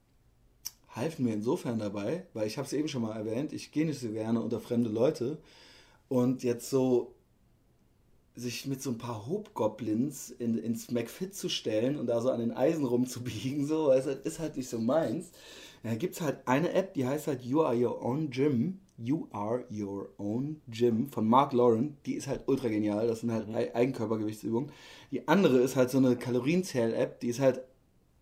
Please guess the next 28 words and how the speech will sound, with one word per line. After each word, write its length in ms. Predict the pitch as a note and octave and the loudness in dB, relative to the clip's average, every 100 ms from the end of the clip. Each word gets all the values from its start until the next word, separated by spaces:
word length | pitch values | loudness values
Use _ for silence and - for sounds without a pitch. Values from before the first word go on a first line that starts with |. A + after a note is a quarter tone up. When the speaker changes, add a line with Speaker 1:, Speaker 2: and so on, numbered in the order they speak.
| - | 4
Speaker 1:
eins 260 | F3 G3 | 4 4
A 260 | - B2+ C#3+ | 4 4 4
für 180 | D3 C#3 | 2 -2
jede 400 | C3 D3+ D#3 D#3 - _ | 2 4 4 0 -10 _
essgestörte 640 | D3+ D3+ - C#3+ - C3+ C3+ | 0 0 -2 -2 6 6 6
Person. 560 | D3 B2+ B2 A#2+ D3 - _ _ _ _ _ | -2 0 2 0 -2 -8 _ _ _ _ _
Danach, 440 | B2+ C3+ D3+ - - - _ | 6 8 8 6 -10 -20 _
da 80 | A#2+ | -6
kommt 300 | D#3 A3 A3 | 6 8 10
halt 100 | G3+ | 10
eine 80 | |
rote 360 | F3 D#3 G#3+ A3 | 10 12 12 12
Linie, 360 | F#3 F#3+ E3 D#3+ | 2 4 6 8
wenn 80 | |
du 60 | D#3 | 8
da 100 | D#3+ | 8
drüber 300 | D#3 E3+ D#3 | 8 8 8
bist, 260 | D3 D#3 - | 8 4 4
dann 300 | C#3 C#3+ D3 | 2 2 2
geht 160 | E3 | 2
halt 140 | D#3+ D3+ | 2 6
der, 180 | C3+ B2 - - - | 6 4 -4 -10 -18
<laughs> 280 | - _ | -20 _
genau, 400 | C3+ C#3+ D#3 C3+ C#3 | 2 8 8 8 8
ohne 120 | D#3 | 4
Scheiß, 460 | - C#3+ B2 A2+ | 4 4 6 4
ne? 260 | - C3+ D#3+ D#3+ - - - _ _ _ _ _ _ - - | 0 -2 -2 -8 -18 -20 -20 _ _ _ _ _ _ -16 0
Also, 400 | B2+ A#2 A#2 | 2 2 0